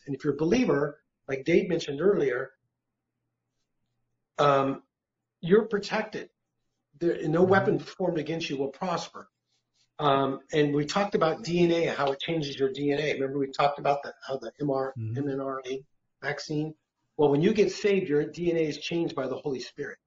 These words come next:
Speaker 2: That's right.
Speaker 1: And nothing can change that. No
Speaker 2: Mm-hmm.
Speaker 1: vaccine can change that D N A. So
Speaker 2: That's right.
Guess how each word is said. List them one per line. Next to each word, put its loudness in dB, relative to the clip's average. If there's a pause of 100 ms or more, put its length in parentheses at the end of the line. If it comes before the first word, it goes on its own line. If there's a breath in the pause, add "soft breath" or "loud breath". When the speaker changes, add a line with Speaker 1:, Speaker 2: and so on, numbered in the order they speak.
(240)
Speaker 2:
That's -10
right. -4
Speaker 1:
And -2
nothing 2
can -2
change 0
that. -8 (640)
No 4
Speaker 2:
Mm-hmm. 4
Speaker 1:
vaccine -4
can -20
change -10
that -20
D -10
N -8
A. -10 (1000)
So 0
Speaker 2:
That's -2
right. -6